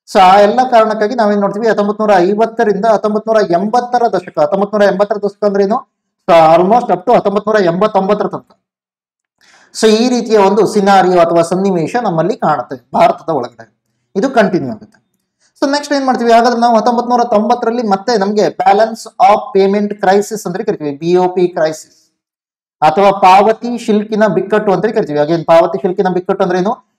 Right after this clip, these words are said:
ಬೇರೆ ದೇಶಗಳಿಂದ ನಾವು ಹೆಚ್ಚು ಆಮದುಗಳನ್ನ ಮಾಡ್ಕೋತಿದೀವಿ, ನಮ್ಮ ದೇಶದಿಂದ ಹೊರಗಡೆ ಹೋಗ್ತಾ ಇರುವಂತದ್ದು ಕಡಿಮೆ ವಸ್ತುಗಳು. ಅದರ ಜೊತೆಲಿ ಮತ್ತೊಂದು ರೀತಿಯಲ್ಲಿ ನಾವು ನೋಡೋದಕ್ಕೆ ಹೋದ್ರೆ ದುಡ್ಡು ನಮ್ಮ ದೇಶದಿಂದ ಹೊರಗಡೆ ಜಾಸ್ತಿ ಹೋಗ್ತಾ ಇದೆ,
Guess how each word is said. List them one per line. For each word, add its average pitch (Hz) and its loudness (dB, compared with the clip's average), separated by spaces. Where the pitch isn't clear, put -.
ಬೇರೆ 196 4
ದೇಶಗಳಿಂದ 208 2
ನಾವು 190 4
ಹೆಚ್ಚು 190 0
ಆಮದುಗಳನ್ನ 202 2
ಮಾಡ್ಕೋತಿದೀವಿ, 196 -4
ನಮ್ಮ 175 2
ದೇಶದಿಂದ 208 0
ಹೊರಗಡೆ 185 4
ಹೋಗ್ತಾ 202 0
ಇರುವಂತದ್ದು 196 -2
ಕಡಿಮೆ 196 -2
ವಸ್ತುಗಳು. 175 -2
ಅದರ 170 2
ಜೊತೆಲಿ 196 2
ಮತ್ತೊಂದು 202 2
ರೀತಿಯಲ್ಲಿ 208 0
ನಾವು 202 2
ನೋಡೋದಕ್ಕೆ 202 -2
ಹೋದ್ರೆ 202 -2
ದುಡ್ಡು 208 0
ನಮ್ಮ 170 2
ದೇಶದಿಂದ 233 -2
ಹೊರಗಡೆ 196 2
ಜಾಸ್ತಿ 202 0
ಹೋಗ್ತಾ 202 0
ಇದೆ, 180 -2